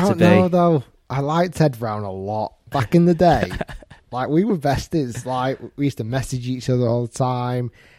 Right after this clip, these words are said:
Speaker 1: But that's actually where it, it kind of fell down. It used to message too much.
Speaker 2: Right.
Speaker 1: So as long as Derek doesn't go, like, overboard. And
Speaker 2: We
Speaker 1: think
Speaker 2: need to make a new list. We can't do it next to walls are nice, but a new Hall of Fame.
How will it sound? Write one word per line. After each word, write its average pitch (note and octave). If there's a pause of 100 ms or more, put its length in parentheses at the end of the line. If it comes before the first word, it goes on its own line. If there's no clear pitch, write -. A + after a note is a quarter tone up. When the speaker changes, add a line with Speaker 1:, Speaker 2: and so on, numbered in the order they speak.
(160)
Speaker 1:
But A#2+
that's -
actually C#3
where A2
it, - (240)
it G2+ (100)
kind A#2
of G#2+
fell G#2+
down. A#2
It A2+
used B2
to C3
message -
too -
much. -
Speaker 2:
Right. G2 (1300)
Speaker 1:
So -
as C3+
long F3+
as F#3+
Derek D#3
doesn't B2+
go, B2
like, A#2
overboard. A2+ (880)
And A2
Speaker 2:
We B2
Speaker 1:
think D#3
Speaker 2:
need -
to -
make F#3
a F#3
new C#3
list. A#2
We -
can't A#2
do A2
it E2
next G2
to -
walls G2+
are -
nice, G2
but -
a -
new A#2+
Hall A#2
of A2+
Fame. A2+